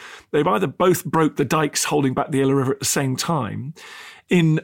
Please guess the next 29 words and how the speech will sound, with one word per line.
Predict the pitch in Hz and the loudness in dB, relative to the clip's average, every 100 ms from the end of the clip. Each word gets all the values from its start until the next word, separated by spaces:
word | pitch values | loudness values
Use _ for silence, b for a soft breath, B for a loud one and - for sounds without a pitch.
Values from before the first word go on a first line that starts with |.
| - | -2
October | 147 - 208 175 | -2 0 2 4
sixteen | 160 - - 135 | 2 0 0 -2
forty-two, | 131 - 123 135 - - 127 175 190 | -2 -2 -2 -2 -4 0 0 0 2
or | - 196 | 4 4
it | - | 4
could | - 247 | 0 0
be | 170 175 | 2 2
that | 151 - | 2 0
heavy | 175 196 175 | 0 2 2
rain | 151 160 147 139 | 4 2 2 2
and | 131 | 0
huge | 127 180 - | 0 -2 -2
pressure | - 190 - | 0 0 2
on | 143 | 2
those | 135 | 0
dikes | - 139 117 - | 0 -2 -2 -2
exacerbated | 180 139 165 - 165 143 135 143 120 | 0 2 2 2 0 0 0 -2 -4
some | - 143 | -4 -2
of | 135 | -2
the | |
damage, | 123 143 131 123 | -2 0 0 0
some | 147 | 0
of | 131 | 0
the | |
undermining | 131 127 131 127 127 | 0 0 -2 -2 -2
they | |
were | 127 | -2
doing | 131 131 | -2 -2
anyway. | 131 139 120 113 | 0 -2 -2 -6